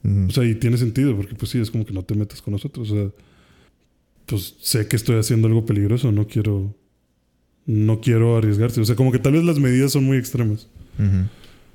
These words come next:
Speaker 2: Pero pues son medidas extremas para cosas extremas, ¿no? O sea, y se me hizo muy interesante. Y eso me dieron ganas más como de, de los libros. También siempre me han vendido mucho que en los libros está súper bien hecha la historia. Y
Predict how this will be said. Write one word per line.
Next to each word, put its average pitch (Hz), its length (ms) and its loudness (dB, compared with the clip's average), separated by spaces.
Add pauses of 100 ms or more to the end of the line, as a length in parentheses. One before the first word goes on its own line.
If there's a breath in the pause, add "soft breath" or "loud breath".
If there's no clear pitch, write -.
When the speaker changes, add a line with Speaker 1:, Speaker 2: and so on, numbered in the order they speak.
(220 soft breath)
Speaker 2:
Pero 160 180 2
pues 113 120 0
son 110 140 2
medidas 120 260 2
extremas 113 420 0
para 101 240 -10
cosas 101 340 -6
extremas, 127 520 -6
¿no? - 140 -10
O - 20 -8
sea, 123 160 -12 (920)
y 120 100 0
se 113 80 4
me 113 100 2
hizo 123 100 4
muy 123 100 4
interesante. 113 520 -2
Y 117 320 0
eso 117 180 4
me 113 200 4
dieron 110 240 2
ganas 110 340 0
más 104 180 0
como 101 280 -4
de, 90 60 -12 (600)
de 110 200 0
los 107 200 -2
libros. 101 220 0
También 143 200 0
siempre 147 220 0
me 139 100 2
han 127 100 2
vendido 113 300 2
mucho 104 280 -2
que - 100 -8
en 101 60 -2
los 101 120 -4
libros 104 440 -4 (760)
está 104 280 -2
súper 98 460 -6 (1000)
bien 107 340 0
hecha 104 320 -4
la 95 80 -6
historia. 98 380 -6
Y 95 120 -8